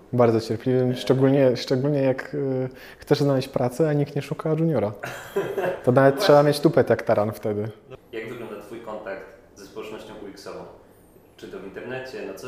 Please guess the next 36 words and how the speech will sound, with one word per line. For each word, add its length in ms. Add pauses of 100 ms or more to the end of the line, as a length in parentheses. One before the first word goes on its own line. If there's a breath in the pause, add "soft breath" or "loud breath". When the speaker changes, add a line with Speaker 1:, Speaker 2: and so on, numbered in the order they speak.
Speaker 2:
dzień, 180
na 60
spotkaniach, 760
z 80
ludźmi, 240
których 260
nie 60
poznajesz 380
w 40
Codersach, 540
Speaker 1:
Mhm. 240 (360)
Speaker 2:
ale 280 (540)
na 120
których 320
gdzieś 120 (140)
na-, 360
natykasz 500
się 60 (280)
na 80
swojej 260
drodze? 240 (260)
Speaker 1:
Mm, 200 (760)
przede 180
wszystkim 280
zauważyłem, 880 (340)
właśnie 280
chodząc 520
na, 460 (840)
na 140
to, 140 (240)
na 80
tipi 360
albo 220
na 120
jakieś 300
design 460